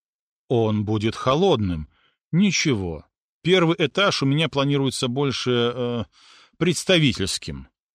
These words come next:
Лаборатория и спальня будут на втором, а всякие подсобные помещения, типа кухни,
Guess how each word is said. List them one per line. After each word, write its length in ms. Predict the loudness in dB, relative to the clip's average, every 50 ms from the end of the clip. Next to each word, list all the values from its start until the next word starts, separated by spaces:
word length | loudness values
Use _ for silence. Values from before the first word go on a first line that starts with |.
| _ _ -2
Лаборатория 640 | -2 2 2 4 2 2 2 0 2 2 2 2 2
и 120 | 0 -2
спальня 460 | -4 -2 0 0 2 2 4 2 2
будут 300 | 2 2 0 0 0 0
на 100 | -2 -2
втором, 540 | -2 0 0 0 0 0 -2 -2 -4 -6 -6 _ -20 -20 -20 -20 -20 _ -6
а 80 | -6 -4
всякие 640 | 0 0 0 0 2 0 2 2 4 4 2 2
подсобные 580 | 2 0 0 0 2 0 2 2 2 2 0 0
помещения, 680 | 0 0 0 0 0 -2 -2 -2 -2 0 0 0 0 -2
типа 280 | -4 -4 -4 -4 -6
кухни, 600 | -6 -4 -4 -4 -4 -2 -2 0 0 0 0 -2